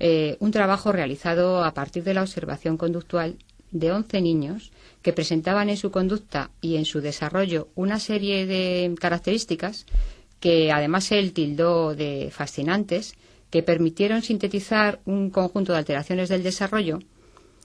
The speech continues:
eh, y crear a partir de ello una nueva categoría nosológica en la psicopatología.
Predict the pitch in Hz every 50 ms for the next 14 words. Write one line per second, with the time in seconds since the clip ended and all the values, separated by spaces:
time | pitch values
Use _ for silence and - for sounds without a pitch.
0 | - - _ - 190 185 180 175 175 170 170 170 170 165 165 160 - - 185 180
1 | - 175 185 208 214 202 196 180 175 175 208 196 190 202 196 202 220 208 - -
2 | 180 190 180 175 165 160 151 151 151 156 151 143 147 147 - 147 143 - 143 143
3 | 143 143 147 143 139 139 139 147 - - 170 170 175 180 165 - 147 139 139 147
4 | - - - - 147 143 - 139 143 143 - 240 247 202 -